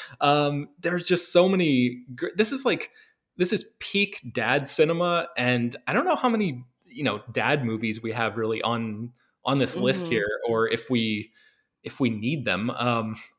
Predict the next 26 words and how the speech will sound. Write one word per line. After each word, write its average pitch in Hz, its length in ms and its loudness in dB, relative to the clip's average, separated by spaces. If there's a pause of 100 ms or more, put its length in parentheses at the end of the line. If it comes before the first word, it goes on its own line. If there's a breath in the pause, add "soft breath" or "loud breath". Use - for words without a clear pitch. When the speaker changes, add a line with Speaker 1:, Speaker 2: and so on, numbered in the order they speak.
(640)
Speaker 1:
but 123 240 6
if - 140 -4
we 190 100 4
do, 123 440 8
then, 117 480 4 (580)
then 113 560 -2 (140)
friggin' 123 440 -2
Master 127 300 0
and 113 80 0
Commander 123 320 0
is 95 80 -6
gonna 104 240 -4 (280)
come 110 200 -2
swinging 127 540 0
in 120 180 0
off 110 160 0
the 220 120 -2
Speaker 2:
<laughs> - 180 -4
Speaker 1:
poop 127 180 -4
deck 95 320 2
and, 98 300 -4
and 95 180 -6
help 113 180 2
save - 300 0
the - 80 -4
day. - 320 -2